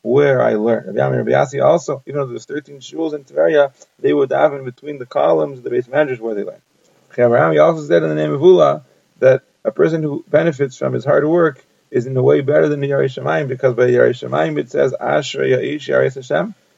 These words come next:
he's fortunate, and by a person who benefits from his Yigia Kapayim, it says, "Ashrecha V'tov Lach." Rabbi Chia Bar Ami said in the name of Ula, a person should always live where his Rav lives.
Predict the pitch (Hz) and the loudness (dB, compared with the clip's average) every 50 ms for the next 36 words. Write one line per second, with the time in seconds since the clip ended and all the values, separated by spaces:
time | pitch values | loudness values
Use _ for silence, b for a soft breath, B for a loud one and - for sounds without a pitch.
0 | _ - 123 117 - 151 135 127 127 131 143 156 165 - 123 139 135 131 131 131 | _ -18 -18 -10 -2 0 0 0 0 -2 -8 -6 -6 -6 -6 -6 -2 0 0 2
1 | 135 135 135 - - - 123 131 147 151 139 127 143 139 131 131 135 131 127 127 | 2 0 0 -2 -4 -6 -6 -4 -4 -4 -4 -4 -6 -6 -4 -4 -4 -4 -6 -8
2 | _ _ _ _ _ - 123 143 151 143 135 139 131 - 135 135 131 127 117 107 | _ _ _ _ _ -2 0 0 0 0 -2 -6 -8 -6 -8 -6 -4 -6 -6 -8
3 | 117 120 110 135 143 139 131 - 135 - 160 170 185 175 160 147 143 135 - 156 | -10 -10 -2 0 0 0 0 -4 -4 -2 -2 0 0 0 -2 -2 -4 -4 0 2
4 | 151 147 143 135 131 - 147 160 160 156 135 139 143 143 135 - _ _ - 107 | 2 2 2 0 -2 -2 0 0 0 0 0 -2 -2 -2 -4 -6 _ _ -10 -4
5 | 110 120 120 - 120 120 110 - - - - _ _ _ _ _ _ - 110 113 | -2 -2 0 2 2 2 0 0 -10 -18 -20 _ _ _ _ _ _ -8 -2 -2
6 | 120 - 123 131 123 127 127 139 151 160 156 151 139 127 151 139 139 139 143 139 | -2 0 0 0 2 2 2 2 0 0 -2 -4 -6 -4 -4 -4 -2 -2 -4 -4
7 | 135 131 127 147 165 156 147 131 - - 160 156 147 143 131 143 139 135 135 123 | -4 -2 -2 0 0 2 2 0 0 0 -4 -6 -6 -6 -4 0 0 0 0 -2
8 | 120 139 156 156 147 131 123 - _ _ _ _ _ _ - 120 139 139 143 139 | -2 -2 0 0 0 0 -4 -12 _ _ _ _ _ _ -6 -2 0 2 4 4
9 | 139 135 127 131 117 113 123 131 131 131 120 104 104 110 110 - - - - | 4 4 2 0 0 0 0 2 2 2 0 0 -2 -6 -6 -8 -10 -20 -20